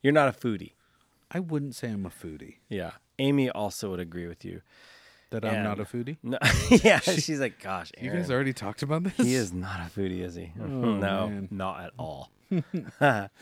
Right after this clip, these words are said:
Speaker 1: Uh, no, that's one of our, like, frustrations in, in marriage is, like,
Speaker 2: Oh.
Speaker 1: she doesn't really like food per se.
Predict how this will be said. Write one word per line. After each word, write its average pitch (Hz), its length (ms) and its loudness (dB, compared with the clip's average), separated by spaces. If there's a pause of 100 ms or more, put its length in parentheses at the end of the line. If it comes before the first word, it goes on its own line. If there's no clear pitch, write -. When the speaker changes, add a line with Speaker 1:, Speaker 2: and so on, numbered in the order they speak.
(560)
Speaker 1:
Uh, 107 320 -2
no, 127 300 6
that's 123 280 2
one 127 220 0
of 113 140 -2
our, 107 240 2
like, 98 360 -4 (120)
frustrations 110 960 -4 (260)
in, 101 400 -8 (140)
in 95 240 -10
marriage 113 560 -4
is, 107 240 -6
like, 101 160 -2
Speaker 2:
Oh. 98 500 -4
Speaker 1:
she 127 160 -4
doesn't 135 380 4 (440)
really 123 520 2
like 101 480 -4 (260)
food 113 420 -2
per 95 200 -8
se. 92 480 -4